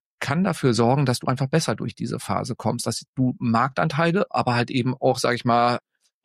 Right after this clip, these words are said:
so in, in, in so top of mind wirst, einfach weil du präsenter bist als andere. Und das ist was, was wir unseren Kunden auch absolut empfehlen. Ich weiß, dass es halt eben schwierig ist, mutig zu sein und wie man mutiger wird,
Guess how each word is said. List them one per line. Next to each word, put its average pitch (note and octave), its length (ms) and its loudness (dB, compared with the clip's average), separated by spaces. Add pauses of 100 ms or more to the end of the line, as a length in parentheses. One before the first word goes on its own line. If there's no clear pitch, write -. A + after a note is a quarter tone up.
(640)
so B2+ 260 4
in, D3 140 -4
in, C#3+ 260 0
in C3 380 4
so B2+ 100 4
top - 240 -2
of - 220 -4
mind D#3+ 480 2
wirst, B2 320 0
einfach C3 240 -2
weil A#2+ 120 0
du C3+ 220 -2
präsenter C#3 460 0
bist A2+ 240 -8
als - 240 -14
andere. A2 320 -6 (640)
Und B2 120 4
das B2 140 2
ist A#2+ 140 2
was, B2 180 0
was A#2 160 0
wir A#2 220 2
unseren C#3 260 2
Kunden D#3+ 280 2
auch D#3 100 2
absolut - 340 -2
empfehlen. D#3 480 2 (500)
Ich C3 200 -4
weiß, C#3 300 0
dass C#3 260 2
es B2+ 260 0
halt C3 180 2
eben B2+ 280 2
schwierig D#3 360 2
ist, C#3 160 0
mutig F#3 300 4
zu B2 140 0
sein B2+ 340 2
und C#3 420 0
wie C#3 300 -2
man C3+ 220 2
mutiger C#3 560 0
wird, D#3 240 2